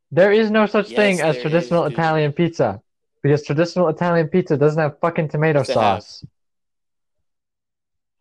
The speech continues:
Speaker 1: Not tomato sauce, 'cause tomatoes are from North America.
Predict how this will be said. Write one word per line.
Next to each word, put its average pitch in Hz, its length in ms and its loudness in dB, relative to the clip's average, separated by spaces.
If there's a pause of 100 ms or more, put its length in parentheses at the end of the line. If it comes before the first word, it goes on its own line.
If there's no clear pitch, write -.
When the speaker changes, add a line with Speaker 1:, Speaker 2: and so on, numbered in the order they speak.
(360)
Speaker 1:
Not 160 240 0
tomato 175 360 2
sauce, 147 600 0 (440)
'cause 123 140 -6
tomatoes 151 400 2
are 151 100 2
from 139 160 -2
North 143 200 0
America. 135 600 -2